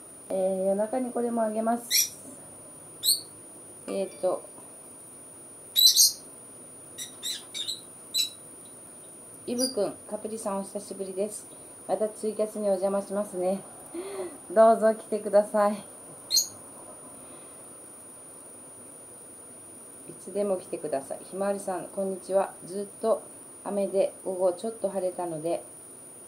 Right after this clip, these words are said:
すかさず買い物に行ってきました。百均とか、カプリさんは百均とか行かないんですか？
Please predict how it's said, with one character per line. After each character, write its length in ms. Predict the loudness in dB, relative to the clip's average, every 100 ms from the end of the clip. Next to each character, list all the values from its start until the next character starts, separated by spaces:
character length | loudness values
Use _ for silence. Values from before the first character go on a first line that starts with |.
| -20 -20 -20 -20
す 80 | -6
か 120 | -4
さ 160 | 0 -2
ず 220 | -2 -10 -4
買 180 | 0
い 40 | 2
物 220 | 2 2
に 120 | 0
行 100 | -2
っ 20 |
て 120 | -6 -6
き 100 | -4
ま 100 | -6
し 120 | -8
た。 120 | -12 -12 -12 -8
百 180 | -8 -4
均 180 | -2
と 120 | 0 -2
か、 180 | -4 -12 -10
カ 80 | -8
プ 100 | -6
リ 80 | -6
さ 160 | -6 -6
ん 60 |
は 40 | -4
百 180 | -6 -6
均 160 | -6
と 80 | -2
か 100 | -2
行 60 | -2
か 100 | -2
な 140 | -2
い 20 |
ん 80 | -4
で 80 | -6
す 100 | -8
か？ 180 | -8